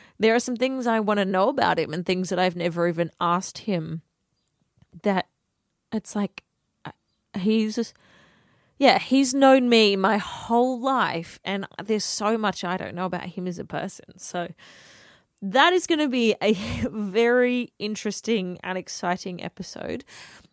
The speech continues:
and a nice little continuation of this one, because I'm sure he's gonna hear it.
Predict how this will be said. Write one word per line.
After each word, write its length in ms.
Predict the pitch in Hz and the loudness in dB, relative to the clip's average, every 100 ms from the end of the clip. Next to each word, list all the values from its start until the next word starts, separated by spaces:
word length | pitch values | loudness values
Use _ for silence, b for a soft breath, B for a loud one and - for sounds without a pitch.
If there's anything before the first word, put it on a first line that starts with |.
| - | -8
and 120 | 330 | -2
a 60 | 403 | 2
nice 360 | 415 480 - | 4 2 0
little 340 | 359 349 349 285 | -2 0 0 -2
continuation 1160 | - 277 247 302 277 220 202 214 - 214 175 - | -6 -8 -6 -6 -4 -2 -2 -4 -4 -4 -4 -6
of 200 | 185 165 | -12 -8
this 280 | 165 175 - | -8 -8 -10
one, 300 | - - 185 | -10 -10 -10
because 260 | 202 254 240 | -6 -4 -4
I'm 160 | 285 | -6
sure 260 | 302 311 330 | -6 -4 -2
he's 160 | 320 | -4
gonna 160 | - 285 | -4 -8
hear 240 | 233 - | -8 -10
it. 260 | - - - | -12 -12 -16